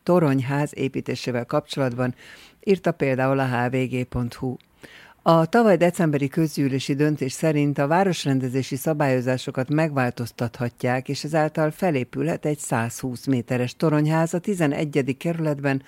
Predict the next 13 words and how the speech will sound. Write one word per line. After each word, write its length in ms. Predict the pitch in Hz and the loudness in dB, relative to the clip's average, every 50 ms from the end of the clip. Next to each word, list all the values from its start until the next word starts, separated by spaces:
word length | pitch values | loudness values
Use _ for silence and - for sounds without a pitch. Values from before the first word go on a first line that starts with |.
| - - - - - - - | -16 -20 -20 -20 -20 -12 -2
a 100 | - 165 | 2 4
Lágymányosi 680 | 175 160 131 120 120 120 120 120 120 117 - - 123 | 6 6 6 4 2 0 0 0 0 -2 -4 -6 -4
öbölnél. 640 | 120 131 123 120 127 127 127 120 120 117 117 117 - - - - - - - - - - - _ _ _ - | -2 -2 -2 0 -2 -2 0 0 -2 -2 -4 -6 -8 -12 -18 -20 -20 -20 -20 -20 -20 -20 -20 _ _ _ 2
A 120 | 180 170 | 4 4
tervezett 500 | 170 - 240 254 247 214 185 139 147 143 | 4 4 4 4 4 4 2 2 2 0
beruházás 720 | 135 143 165 160 160 151 143 143 135 131 127 143 135 - - | 0 2 2 4 4 2 2 2 0 2 2 0 0 0 -2
és 120 | 139 - | -6 -4
a 40 | 143 | -4
sokak 360 | 131 - 208 196 - 165 139 | -4 -4 -4 -4 -4 -6 -6
szerint 360 | - - - 143 131 135 135 | -6 -2 0 0 2 2 0
szakmailag 600 | 127 - - 180 180 - 170 160 156 147 147 147 | 0 0 0 0 0 0 -2 0 0 2 2 0
megalapozatlan 880 | 165 175 180 - 165 139 127 117 - 123 113 127 123 120 - 131 123 123 | 0 -2 -2 -2 0 0 0 -2 -4 -4 -4 -4 -4 -4 -2 -4 -4 -4
szabályozásmódosítás 1500 | - - 147 135 123 131 123 127 123 127 123 127 127 123 - 139 127 127 120 135 131 - - 147 131 - 160 160 160 160 | -2 0 0 0 2 2 2 2 0 0 0 -2 -2 -2 -2 -2 -2 -2 0 -2 -4 -4 -4 -6 -2 0 0 0 0 -2